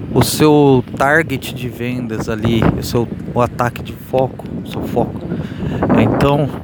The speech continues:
É, eu achei muito interessante a ideia. Ele é o Rick Chester.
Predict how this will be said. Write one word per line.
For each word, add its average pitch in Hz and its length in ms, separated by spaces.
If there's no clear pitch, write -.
É, 117 520
eu 120 100
achei 160 320
muito 202 320
interessante 165 580
a 156 60
ideia. 127 420
Ele 120 760
é 117 100
o 117 480
Rick 139 180
Chester. 185 600